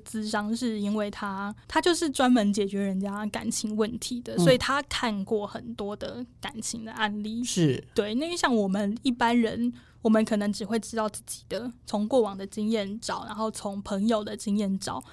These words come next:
Speaker 1: 但是就没有人经历过这个经验的话，
Speaker 2: 是。
Speaker 1: 对，那我就会非常的困惑。
Speaker 2: 嗯。
Speaker 1: 对，所以就是去问有更多经验的这个人，那他也的确，就是我们只是聊天，甚至都没有见面，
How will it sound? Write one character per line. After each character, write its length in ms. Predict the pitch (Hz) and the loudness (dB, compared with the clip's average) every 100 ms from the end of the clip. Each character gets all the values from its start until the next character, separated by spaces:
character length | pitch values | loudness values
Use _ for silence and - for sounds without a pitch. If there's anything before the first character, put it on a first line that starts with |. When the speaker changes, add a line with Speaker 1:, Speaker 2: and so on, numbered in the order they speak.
| - - | -20 -4
Speaker 1:
但 120 | 339 | 0
是 140 | 311 285 | 0 2
就 160 | 330 | 6
没 140 | 277 262 | 8 8
有 120 | 226 | 6
人 240 | 185 233 240 | 6 6 8
经 240 | 233 247 | 8 10
历 160 | 262 240 | 8 6
过 280 | 240 175 - | 4 0 -2
这 120 | 247 | 0
个 120 | 202 | 0
经 300 | 196 220 202 | -2 0 2
验 140 | 226 202 | 4 2
的 160 | 214 | 2
话， 200 | 233 214 | 4 4
Speaker 2:
是。 60 | 247 | 4
Speaker 1:
对， 140 | 185 226 | 4 4
那 140 | 254 | 4
我 120 | 202 | 0
就 140 | 208 220 | -2 -2
会 180 | 220 214 - - | -2 -4 -10 -14
非 120 | - 226 | -2 0
常 140 | 196 | 0
的 100 | 202 | -4
困 200 | 202 247 190 185 | -4 -2 -2 0
惑。 240 | 220 220 | -2 2
Speaker 2:
嗯。 260 | 202 160 165 | 4 4 4
Speaker 1:
对， 180 | 196 202 | 0 0
所 180 | 233 233 | 2 4
以 160 | 202 - - - - | 4 -2 -14 -20 -8
就 100 | - | -4
是 300 | 233 233 208 | -2 0 -2
去 220 | 226 - | -2 -2
问 340 | 262 311 214 208 - | 2 4 4 0 -4
有 140 | 214 | -2
更 220 | - 285 247 | 4 6 6
多 160 | 240 | 6
经 220 | 240 240 | 4 4
验 120 | 254 208 | 4 2
的 80 | |
这 140 | 190 208 | 0 -2
个 100 | 196 | -2
人， 400 | 202 220 240 233 | -4 -6 -6 -4
那 120 | 320 277 | -2 -4
他 260 | - 277 | -2 0
也 180 | 269 202 | 2 2
的 220 | - 208 | 2 0
确， 260 | - 254 208 | 2 2 2
就 140 | 302 | 2
是 160 | 311 311 | 2 4
我 120 | 208 | 2
们 160 | 196 202 | 2 0
只 120 | 196 | 0
是 300 | 196 240 226 - - - - - - | 0 2 0 -4 -18 -20 -20 -10 0
聊 280 | 208 196 220 | 0 2 -2
天， 520 | - 233 220 226 254 | 0 2 4 4 2
甚 260 | - 320 247 | 2 4 4
至 140 | 262 | 6
都 140 | 233 226 | 4 4
没 100 | 220 | 2
有 100 | - | -2
见 260 | - 220 | -4 -4
面， 340 | 240 214 185 | -4 -6 -6